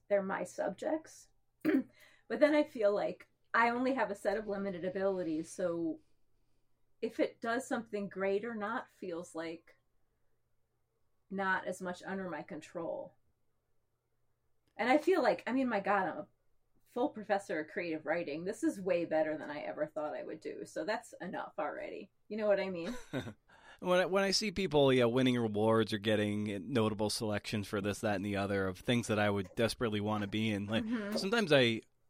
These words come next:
Speaker 2: like, if I had, as much as I want that, of course, it would be great to be recognized in that way.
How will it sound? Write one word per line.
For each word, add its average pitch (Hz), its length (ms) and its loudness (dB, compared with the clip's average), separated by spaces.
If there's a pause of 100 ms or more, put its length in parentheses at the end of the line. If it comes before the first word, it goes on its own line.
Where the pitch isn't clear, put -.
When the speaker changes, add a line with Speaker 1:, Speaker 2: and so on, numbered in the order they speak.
(240)
Speaker 2:
like, 139 200 0
if 131 120 -2
I 175 140 2
had, 147 180 -2 (500)
as 147 220 4
much 147 180 4
as 151 120 2
I 123 80 8
want 127 380 2
that, 92 280 -2
of 92 160 -12
course, 98 520 -2 (100)
it 131 100 2
would 107 140 2
be 113 100 0
great 120 280 4
to 117 80 -2
be 110 100 2
recognized 95 580 -2
in 95 60 -2
that 87 180 -2
way. 92 320 -6